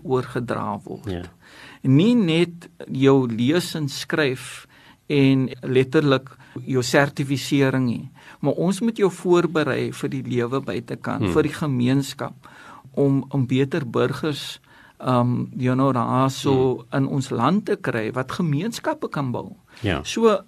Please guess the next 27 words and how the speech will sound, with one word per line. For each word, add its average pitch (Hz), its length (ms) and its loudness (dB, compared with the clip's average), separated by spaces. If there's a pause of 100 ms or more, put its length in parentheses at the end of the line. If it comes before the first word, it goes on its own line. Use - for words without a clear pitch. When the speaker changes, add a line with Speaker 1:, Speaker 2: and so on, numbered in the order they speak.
(120)
Speaker 1:
op 208 100 -4
die 220 140 -8
eerste 240 440 -4
vlak 202 520 -2
al 170 260 -2
klaar 180 400 -2
is 156 80 -8
daar 156 180 -4
'n 156 60 -12
klomp 170 360 -4
mense. 131 440 -4 (540)
Speaker 2:
Hmm. 170 100 2
Speaker 1:
Maar 180 120 6
moet 185 280 2
ons 190 540 -2
ook 185 280 2
nie 175 240 -2
net 151 280 -2
vergeet 147 460 -4
die 151 80 -4
belangrikheid 127 840 -2
van 135 320 -4 (100)
'n 143 60 -2
familie 139 760 -2 (360)
same 147 580 0
sy 139 320 0
nie. 120 260 -6